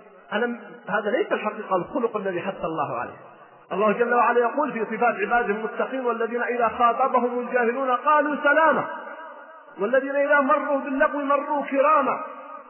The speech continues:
ولقد أمر على اللئيم يسبني فمضيت ثم قلت لا يعنيني". الأحنف لحقه رجل وبدأ يسبه ويمشي ولم يلتفت، وكان معروف الأحنف بخلقه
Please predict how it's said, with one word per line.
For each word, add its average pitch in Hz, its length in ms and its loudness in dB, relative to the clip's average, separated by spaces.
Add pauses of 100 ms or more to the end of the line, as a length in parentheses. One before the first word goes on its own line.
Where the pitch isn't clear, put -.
(380)
ولقد 254 340 -2
أمر 285 420 -2
على 277 240 4
اللئيم 277 540 0
يسبني 285 720 0
فمضيت 277 500 4
ثم 415 400 0
قلت 277 260 -6
لا 294 220 4
يعنيني". 285 480 0 (1400)
الأحنف 262 500 2
لحقه 233 440 2
رجل 262 300 0
وبدأ 254 280 4
يسبه 233 640 -2 (1900)
ويمشي 320 360 -4
ولم 247 240 0
يلتفت، 175 640 -6
وكان 214 200 -8
معروف 208 360 -6
الأحنف 190 500 -6 (640)
بخلقه 185 640 -2